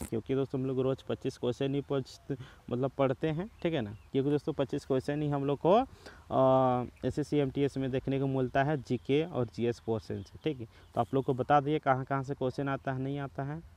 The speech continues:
ठीक है, आप लोग एग्जाम तक बने रहिए। ठीक है ना, आप लोग को यहाँ से आप लोग का, अ, हंड्रेड एंड टेन परसेंट की गारंटी देते हैं दोस्तों। आप लोग सिर्फ करंट अफेयर को छोड़ के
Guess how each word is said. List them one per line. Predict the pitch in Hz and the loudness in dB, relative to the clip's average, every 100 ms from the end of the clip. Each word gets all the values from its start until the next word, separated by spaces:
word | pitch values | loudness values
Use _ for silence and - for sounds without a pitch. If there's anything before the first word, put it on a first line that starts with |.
| - - | -4 -2
ठीक | 156 | 0
है, | 110 98 - - - - - - - | -2 -4 -16 -20 -20 -16 -16 -16 -4
आप | 120 120 | -2 0
लोग | 135 135 - - - - | 0 0 -6 -20 -8 -2
एग्जाम | 120 117 151 170 | 0 6 6 6
तक | 165 160 | 4 2
बने | 151 147 156 | 4 4 6
रहिए। | 165 147 175 269 - - - - | 6 4 0 -2 -12 -20 -20 2
ठीक | 160 | 4
है | 151 | 4
ना, | 113 107 - - - | 2 -2 -8 -20 -8
आप | 117 117 | -6 -2
लोग | 135 135 | -2 0
को | 123 | -2
यहाँ | 120 147 | -2 -2
से | - | -2
आप | 139 - | -4 -4
लोग | 135 | -4
का, | 147 170 202 - - - | 2 0 0 -12 -20 -2
अ, | 127 | 0
हंड्रेड | 127 127 123 143 | 2 0 2 0
एंड | 147 | 0
टेन | 151 165 | 2 2
परसेंट | - 160 165 156 | 4 4 4 2
की | 151 | 2
गारंटी | 147 143 147 147 | 4 4 4 2
देते | 151 151 | 2 2
हैं | 147 | 2
दोस्तों। | 147 - 160 | 2 4 4
आप | 131 | 4
लोग | 135 131 | 0 -4
सिर्फ | - 147 - | -2 -2 2
करंट | 135 185 202 | 4 6 6
अफेयर | 196 202 185 | 4 4 4
को | 180 | 2
छोड़ | - 156 | 6 4
के | - 117 | 4 -4